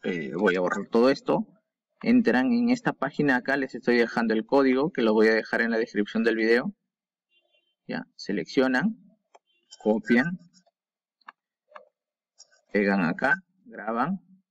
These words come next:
seleccionan On Open, le dan ejecutar. Listo, si le piden por ello a-, aprobaciones, autorizaciones, le dan ok, ok, ok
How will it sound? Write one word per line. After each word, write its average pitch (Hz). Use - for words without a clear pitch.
seleccionan 120
On 127
Open, 151
le 98
dan 104
ejecutar. -
Listo, 165
si 156
le 139
piden 156
por 151
ello 151
a-, 131
aprobaciones, 127
autorizaciones, 139
le 117
dan 120
ok, 120
ok, 120
ok 123